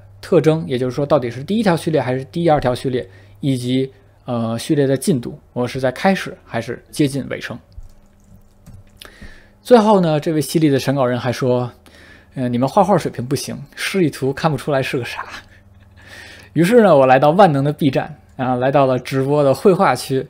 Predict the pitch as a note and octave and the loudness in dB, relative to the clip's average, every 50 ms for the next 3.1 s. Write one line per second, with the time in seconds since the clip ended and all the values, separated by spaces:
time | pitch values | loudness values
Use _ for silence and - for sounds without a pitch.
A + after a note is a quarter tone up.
0 | - - - B2 B2+ C3 C#3 C3+ C3+ C3 C3 C3+ C#3+ C#3+ C#3+ C3+ C3 B2+ C3 C3+ | -8 -8 -6 -2 0 0 2 2 2 2 2 0 0 0 0 0 -2 -2 -4 -4
1 | C#3 D3 C#3+ C#3 C3+ C#3 C#3 C3+ C3+ C3+ - - C3 B2+ B2 B2+ B2+ C#3+ D#3 D3 | -4 -4 -4 -4 -4 -4 -4 -6 -6 -8 -10 -8 -8 -6 -6 -6 -4 -4 -2 -2
2 | C3+ C3 B2+ C3 E3+ G3+ F3+ D3 C3+ C#3 C#3+ C#3 - C3+ A#2+ - - - B2+ C3 | -2 -2 -2 -2 -2 0 -2 -2 -2 -4 -6 -6 -6 -6 -6 -8 -8 -8 -8 -8
3 | - | -10